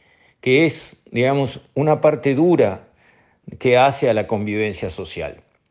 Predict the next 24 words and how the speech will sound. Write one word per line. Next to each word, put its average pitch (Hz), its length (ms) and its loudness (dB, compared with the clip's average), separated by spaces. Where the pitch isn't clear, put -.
Y 127 120 0
allí 131 200 2
en 175 100 2
la 170 100 4
marginalidad, 156 960 2
este 135 220 0
artículo 143 500 -2
mira 135 560 -2
dos 135 760 0
situaciones. - 880 -8
Uno 170 260 4
es 160 240 2
el 139 140 2
tema 139 460 0
de 135 280 4
los 123 160 0
presos, - 580 -2
de 104 200 -8
cuántas 127 320 -2
personas 131 500 -6
están 127 360 -4
en 117 160 -2
la 101 100 -2
cárcel. - 480 -2